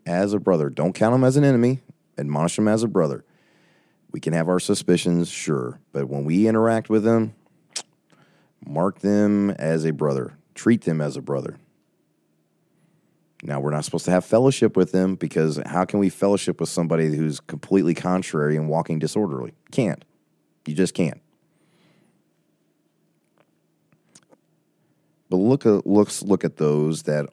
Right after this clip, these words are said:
are walking orderly and that are laboring in the faith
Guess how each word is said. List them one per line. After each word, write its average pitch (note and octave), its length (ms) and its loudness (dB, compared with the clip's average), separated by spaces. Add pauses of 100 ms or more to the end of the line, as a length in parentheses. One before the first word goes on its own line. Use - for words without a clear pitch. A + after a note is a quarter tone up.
are E2+ 260 0
walking E2+ 600 -2
orderly C#2+ 640 -6 (680)
and F2+ 160 0
that E2 140 2
are D#2 120 2
laboring G#2 800 2
in F2 140 0
the E2+ 100 0
faith D2 600 -6